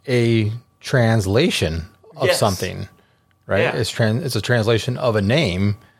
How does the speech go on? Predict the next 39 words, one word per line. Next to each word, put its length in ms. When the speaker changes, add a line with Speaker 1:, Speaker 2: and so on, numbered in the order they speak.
Speaker 1:
that 220
is 200
given 300
to 120
the, 100
to 120
the, 100
one 140
of 60
the 80
children 420
of, 280
of 120
Hosea. 480
And 160
so 200
there's 260
Speaker 2:
So 140
Speaker 1:
the 40
Speaker 2:
we 80
need 140
to 80
go 100
back 180
and 120
look 160
at, 80
look 400
at 100
what 180
Hosea 420
is 100
all 160
about. 500
Speaker 1:
Right. 260
Speaker 2:
But 80
it's 140
very 260
interesting 920